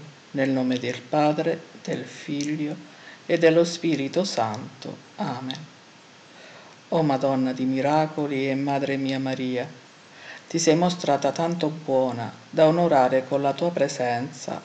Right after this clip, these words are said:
questo luogo che tu stessa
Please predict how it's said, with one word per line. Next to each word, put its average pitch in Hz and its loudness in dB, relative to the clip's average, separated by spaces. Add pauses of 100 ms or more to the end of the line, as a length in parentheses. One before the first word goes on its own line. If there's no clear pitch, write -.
questo - -2
luogo 123 0 (580)
che 165 -2
tu 202 2
stessa 147 -2